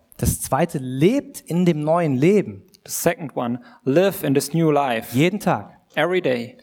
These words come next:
Speaker 1: Immer wieder.
Speaker 2: Again and again.
Speaker 1: Das dritte,
Speaker 2: And the third one,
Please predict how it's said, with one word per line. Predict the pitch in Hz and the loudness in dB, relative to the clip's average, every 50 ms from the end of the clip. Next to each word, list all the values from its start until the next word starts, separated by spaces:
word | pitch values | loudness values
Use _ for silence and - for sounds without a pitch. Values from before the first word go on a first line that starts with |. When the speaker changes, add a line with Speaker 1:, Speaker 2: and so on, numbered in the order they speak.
| _ _ - | _ _ -4
Speaker 1:
Immer | - 151 165 175 170 151 | -2 0 2 2 0 0
wieder. | 160 147 123 107 101 - - _ _ _ _ _ - | 0 -2 -2 -2 -4 -8 -14 _ _ _ _ _ -8
Speaker 2:
Again | - 143 127 143 151 170 | -6 -2 0 0 0 0
and | 175 175 165 | -2 -2 -4
again. | 160 - 127 123 117 113 113 117 - - _ _ _ _ _ - - _ _ _ _ _ - _ _ _ _ _ _ _ _ - | -2 -2 -2 -2 -2 -4 -6 -6 -8 -14 _ _ _ _ _ -20 -20 _ _ _ _ _ -20 _ _ _ _ _ _ _ _ -2
Speaker 1:
Das | 147 151 - - | -2 -2 -2 -2
dritte, | - 175 180 - 220 220 202 208 - - _ _ _ - | -4 -4 -2 0 -2 -2 -2 -4 -8 -16 _ _ _ -4
Speaker 2:
And | 147 135 123 | -2 -2 0
the | - - | 0 0
third | - 143 160 170 - 185 | 2 2 0 0 0 -2
one, | 185 196 214 254 240 | 0 2 2 2 0